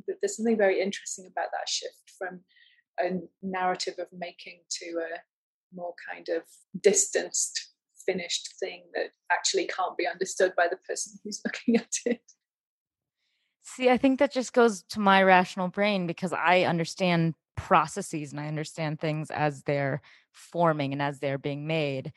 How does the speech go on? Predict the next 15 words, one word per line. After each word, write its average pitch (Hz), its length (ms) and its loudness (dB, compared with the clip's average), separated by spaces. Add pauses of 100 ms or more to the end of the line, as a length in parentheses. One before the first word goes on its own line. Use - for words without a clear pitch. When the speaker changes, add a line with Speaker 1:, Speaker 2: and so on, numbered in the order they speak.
(200)
Speaker 2:
Sometimes 196 460 2
I 170 80 6
struggle 165 340 2
to 160 100 -4
see 175 340 -8
things 160 560 -6
that 151 240 -2
are 151 160 -4
presented 151 520 -2
in 151 140 -4
front 151 240 -6
of 151 180 -8
me 151 180 -8
that 143 120 -4
are 143 80 -2